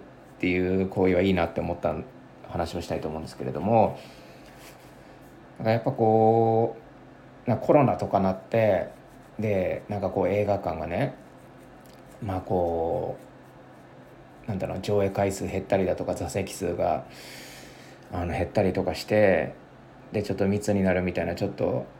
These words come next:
っていうのがいろいろあって、まあ別にそんなの気にしちゃいないんですけれども、なんかいろいろとあってこう、行くのが億劫になってた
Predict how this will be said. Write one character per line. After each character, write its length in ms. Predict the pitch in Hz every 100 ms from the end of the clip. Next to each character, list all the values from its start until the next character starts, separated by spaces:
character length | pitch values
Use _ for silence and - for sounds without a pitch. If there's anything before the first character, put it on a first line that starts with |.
| - - -
っ 20 |
て 80 | -
い 20 |
う 40 | 87
の 60 |
が 60 | 90
い 60 |
ろ 80 | 95
い 40 | 104
ろ 120 | 107
あ 60 |
っ 100 | 123
て、 560 | - - 117 101 73 - - - - - -
ま 80 |
あ 20 | 104
別 100 | 123
に 80 |
そ 140 | 135 165
ん 80 | 180
な 60 |
の 80 | 165
気 140 | -
に 120 | 156 147
し 80 |
ち 120 | - 123
ゃ 40 |
い 40 |
な 100 | 104
い 40 | 107
ん 20 |
で 100 | 95
す 100 | -
け 80 | -
れ 80 | 90
ど 80 |
も、 280 | 90 92 98 - - - - -
な 60 |
ん 20 |
か 80 | -
い 100 | 113
ろ 100 | 113
い 40 | 110
ろ 100 | 113
と 180 | 107
あ 60 | 107
っ 60 | -
て 80 | 95
こ 540 | 87 80 80 57 - - - - - - - -
う、 40 |
行 80 | 139
く 80 | 135
の 120 | 98
が 80 | 85
億 260 | 98 -
劫 80 | 131
に 40 | 101
な 80 | 85
っ 20 |
て 100 | 80
た 340 | 76 73 82